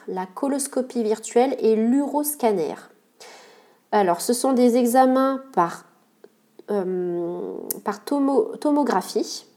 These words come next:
computi-, euh, computérisée qui réalise une exploration fine de l'ensemble du rectum et du côlon,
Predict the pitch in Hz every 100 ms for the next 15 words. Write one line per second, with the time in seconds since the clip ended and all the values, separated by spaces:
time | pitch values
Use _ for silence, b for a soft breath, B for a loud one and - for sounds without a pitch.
0 | _ _ - 320 320 - 285 - - 220
1 | - 202 175 - 320 - 440 - 262 247
2 | 226 190 190 392 - - - B B B
3 | B B - 254 254 262 254 254 285 294
4 | 269 233 240 247 277 254 - 277 254 254
5 | 254 247 240 - 269 254 214 226 240 277
6 | 247 240 233 240 262 277 196 196 - 277
7 | 214